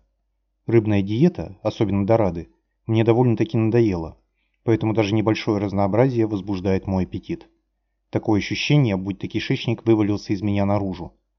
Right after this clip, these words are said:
Пустоту желудка не заполнить никаким количеством рыбы. Привстаю и подхватываю незадачливую летунью и пытаюсь определить, напугана ли она или же примет смерть так же естественно, как отнеслась бы к следующему взмаху своих плавничков.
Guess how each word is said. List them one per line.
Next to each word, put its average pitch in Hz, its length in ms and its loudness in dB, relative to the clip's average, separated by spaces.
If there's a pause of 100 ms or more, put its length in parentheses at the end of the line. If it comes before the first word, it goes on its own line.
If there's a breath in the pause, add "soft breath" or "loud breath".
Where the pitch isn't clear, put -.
(280)
Пустоту - 400 -2
желудка 110 380 -2
не 104 120 0
заполнить 107 440 0
никаким 110 380 -2
количеством 95 640 -4
рыбы. 87 280 -6 (840)
Привстаю 113 480 4
и 131 40 2
подхватываю 117 560 -2
незадачливую 107 720 0
летунью 98 460 0
и - 20 -2
пытаюсь 117 380 0
определить, 120 560 -4 (420)
напугана 151 440 2
ли 113 120 4
она 101 240 2
или 101 220 0
же 104 100 0
примет 113 340 0
смерть - 380 -2
так 113 160 0
же 107 80 0
естественно, 95 600 -4
как - 200 -8
отнеслась 127 440 -2
бы 120 100 -4
к - 80 -10
следующему 107 480 -2
взмаху 101 400 -2
своих 101 320 -6
плавничков. 104 540 -6